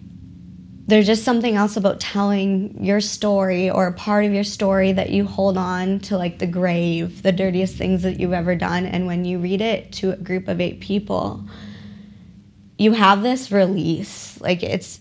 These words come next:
it's a release no other. Like, you can have a release telling one person, but you get so much more being able to say it to m-,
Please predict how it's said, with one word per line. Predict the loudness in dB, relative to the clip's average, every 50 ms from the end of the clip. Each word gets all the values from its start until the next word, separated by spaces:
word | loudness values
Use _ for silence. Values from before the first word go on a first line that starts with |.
| -12 -2
it's | 0 0 0 2
a | 2 2
release | 4 4 4 2 2 0 0 -2
no | -2 -2 0 0 -2
other. | -2 0 0 0 0 0
Like, | 0 0 0 -2 -2
you | -4 -4
can | 0 0 0
have | 0 2 0
a | 0
release | 2 2 2 0 0 -2 -4
telling | -6 -4 -2 0 0 0 0
one | 0 0 -2 -2
person, | -2 -2 -2 -2 -2 -4 -2 -2 0 0 0 0 -2 -4 -6 -12 -14 -16 -16 -10 -2
but | -2 0 2
you | 2 2
get | 4 2 2 0
so | -6 -2 0 2 4 4
much | 4 2 0 -2 -4 -4 0
more | 0 2 2 2 2 0 0
being | 0 0 0 0
able | 0 0 0 -2 -2 -2
to | -2 -2
say | -4 -2 0 0 2 2
it | 2 0 0 -8
to | -6 0 0
m-, | 2 2 0 -2 -6